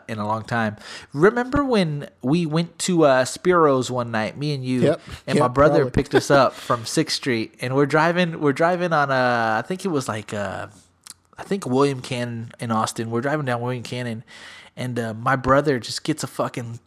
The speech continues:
Speaker 1: thirty-two ounce fucking from Wendy's
Speaker 2: Oh,
Speaker 1: and just
Speaker 2: I
Speaker 1: launches
Speaker 2: do.
Speaker 1: it at some
Speaker 2: Yeah.
Speaker 1: guy walking.
Speaker 2: Yeah, I do remember that. Jesus. It
Speaker 1: He
Speaker 2: was some,
Speaker 1: just,
Speaker 2: like,
Speaker 1: we're
Speaker 2: hobo.
Speaker 1: driving, we're driving, and some guy's walking on the street. He just, phew!
Speaker 2: Dude, I felt
Speaker 1: I
Speaker 2: like
Speaker 1: mean,
Speaker 2: a,
Speaker 1: it hits this guy
Speaker 2: I felt ho-,
Speaker 1: perfect.
Speaker 2: terrible.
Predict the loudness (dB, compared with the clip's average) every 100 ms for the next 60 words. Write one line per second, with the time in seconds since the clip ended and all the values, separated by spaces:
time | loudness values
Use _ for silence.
0 | _ 0 4 2 4 2 4 2 0 -2
1 | 0 2 0 -6 -6 2 6 6 6 2
2 | -4 -4 0 2 2 2 2 2 0 0
3 | 0 4 6 8 6 8 6 4 4 0
4 | -2 2 6 6 6 6 6 6 6 6
5 | 6 4 4 0 -2 0 2 2 0 -4
6 | 4 6 8 6 6 6 6 6 4 6
7 | 6 6 4 4 2 4 4 6 4 0
8 | 0 2 4 4 4 4 4 2 -2 -2
9 | -4 -2 -2 -2 -4 -4 -10 -16 -10 -2
10 | 4 6 6 4 2 -2 0 4 6 6
11 | 4 2 0 -2 2 2 4 6 6 4
12 | 2 -4 -4 -4 -4 -2 -2 2 2 4
13 | 6 6 4 2 4 2 2 2 4 6
14 | 8 8 6 4 2 0